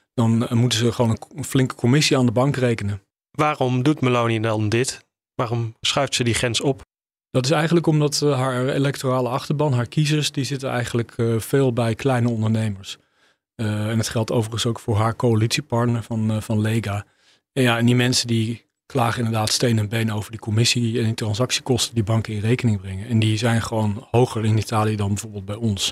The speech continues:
Speaker 1: En dat komt omdat het Italiaanse bankensysteem en de betaalsystemen daar gewoon wat inefficiënter werkt dan bij ons.
Speaker 2: Nu kan ik me voorstellen dat dit het zwarte geldcircuit ook een stimulans geeft.
Speaker 1: Ja, dat is nu juist het intrigerende eigenlijk van deze hele, ja, discussie in Italië. Dat de regering doet nu eigenlijk iets dat,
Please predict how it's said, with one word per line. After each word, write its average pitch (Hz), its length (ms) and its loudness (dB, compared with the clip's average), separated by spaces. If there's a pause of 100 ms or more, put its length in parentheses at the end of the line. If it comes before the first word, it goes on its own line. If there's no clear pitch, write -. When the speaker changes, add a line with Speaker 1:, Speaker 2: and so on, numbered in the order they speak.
(100)
Speaker 1:
En 110 80 -6
dat 101 120 -6
komt 113 240 2
omdat 107 160 2
het 104 120 -2
Italiaanse 110 500 0
bankensysteem 107 720 0
en 104 60 0
de 98 60 -8
betaalsystemen 101 800 -2
daar 95 180 -6
gewoon 104 280 0
wat 107 180 -2
inefficiënter 113 680 2
werkt 101 240 -6
dan 101 100 -8
bij 101 120 -8
ons. 101 220 -10 (100)
Speaker 2:
Nu - 80 2
kan 226 100 2
ik 214 60 2
me 156 60 4
voorstellen 165 440 2
dat 147 120 0
dit 151 140 2
het 147 160 2
zwarte 143 240 -2
geldcircuit 160 420 2
ook - 160 2
een - 80 0
stimulans 110 540 0
geeft. 104 540 -6
Speaker 1:
Ja, 123 160 -2
dat 147 160 2
is 156 60 -2
nu 165 80 2
juist 147 260 0
het 151 100 -12
intrigerende 151 580 0
eigenlijk 131 340 -4
van 135 140 -2
deze 131 280 0
hele, 123 680 -2
ja, 117 160 -4
discussie 151 480 -2
in 123 60 4
Italië. 110 500 -2
Dat 117 280 -4
de 117 60 -10
regering 131 460 2
doet 139 240 -2
nu 131 140 0
eigenlijk 120 320 -2
iets 147 220 0
dat, 120 220 0